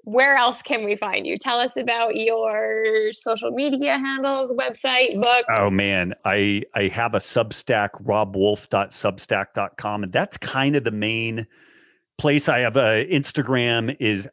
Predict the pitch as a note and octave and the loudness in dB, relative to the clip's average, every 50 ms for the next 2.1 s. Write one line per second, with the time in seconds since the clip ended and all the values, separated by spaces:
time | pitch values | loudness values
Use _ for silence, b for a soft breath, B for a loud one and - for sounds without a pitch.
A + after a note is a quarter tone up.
0 | _ - A#2 A#2 B2 - - _ - - A#2 G#2+ A2+ A2 - - - - A2+ A2 | _ -4 -2 -2 -2 -2 -6 _ -2 0 0 0 0 -2 -4 -8 -6 -2 0 0
1 | A2+ G#2+ G2+ G#2 G#2 G#2 G#2 G#2 G#2 G#2 - - - - - - G2 F#2 F#2 F#2 | 0 0 -2 -2 0 2 2 2 2 0 -4 -8 -16 -20 -12 -8 -6 -4 -2 -4
2 | F2+ F#2 | -4 -6